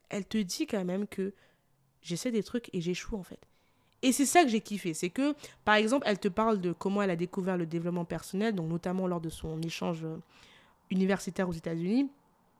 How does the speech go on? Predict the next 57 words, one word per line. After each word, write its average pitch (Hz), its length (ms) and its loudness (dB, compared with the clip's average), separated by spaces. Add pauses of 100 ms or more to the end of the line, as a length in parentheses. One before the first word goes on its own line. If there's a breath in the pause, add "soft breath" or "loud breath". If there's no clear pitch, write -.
(140)
À 180 80 -6
Los 185 240 2
Angeles, 202 260 2
dans 175 80 0
une 165 140 -2
bibliothèque, 185 460 -4
elle 156 60 -4
est 156 60 -6
tombée 170 200 -4
sur 170 200 -8
un 151 120 -6
livre, 170 180 -4
sur 165 140 -4
le, 156 220 -4 (420 soft breath)
le 185 140 4
livre 208 180 4
qu'on 185 120 0
ne 170 100 2
présente 196 480 2
plus, 214 160 0
qui - 100 -6
est 180 40 0
le 165 100 -2
Miracle 175 420 -2
Morning. 196 460 4 (680 loud breath)
Euh, - 240 -6
pour - 180 2
ceux 240 120 0
qui 226 100 -2
connaissent 202 300 4
pas, 202 100 -2
allez 180 140 0
googliser 170 400 -2
ça, 208 160 -2
mais 190 100 0
c'est - 160 -6
très - 240 -4
connu. 196 320 -2 (560 soft breath)
Et 190 140 6
en 180 120 6
fait, 339 340 8
ce - 40 -6
que 208 140 2
j'ai 156 160 2
kiffé, 262 500 0
c'est 226 160 -2
qu'elle 180 240 0
t'explique 220 380 2
comment 233 320 4
elle 180 120 2
a 180 60 4
essayé 180 220 0
certaines 165 360 -4
choses 196 180 -2
de 175 60 -2
développement 170 300 -2
personnel, 175 460 -4